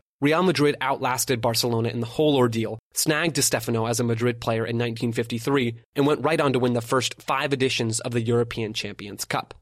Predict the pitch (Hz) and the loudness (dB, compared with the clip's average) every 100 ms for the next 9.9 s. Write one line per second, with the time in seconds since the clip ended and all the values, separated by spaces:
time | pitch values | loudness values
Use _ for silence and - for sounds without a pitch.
0 | _ _ _ _ _ _ 147 156 - 147 | _ _ _ _ _ _ 0 0 0 0
1 | 143 123 127 123 120 117 113 - 151 127 | 0 -2 0 0 0 0 0 2 2 2
2 | 113 110 113 117 - 131 123 110 - 139 | 0 -4 -4 -2 -2 0 0 0 0 0
3 | 123 - 131 117 - _ 156 160 147 180 | 0 0 0 0 -4 _ 2 4 4 0
4 | - 170 147 131 135 127 127 127 131 139 | -2 0 2 4 4 4 4 4 2 0
5 | - 127 127 113 135 127 117 147 131 120 | 0 2 2 2 2 2 2 0 0 0
6 | 117 110 104 - - 82 - _ _ - | 0 0 -2 -6 -12 -14 -18 _ _ 0
7 | 143 135 135 - 139 - 151 131 123 131 | 2 4 2 0 0 0 2 2 2 2
8 | 120 113 - - 123 120 113 117 120 113 | 2 2 -2 -2 2 2 0 -2 0 0
9 | 117 113 110 107 117 113 - - | -2 -6 -8 -6 -4 -4 -8 -12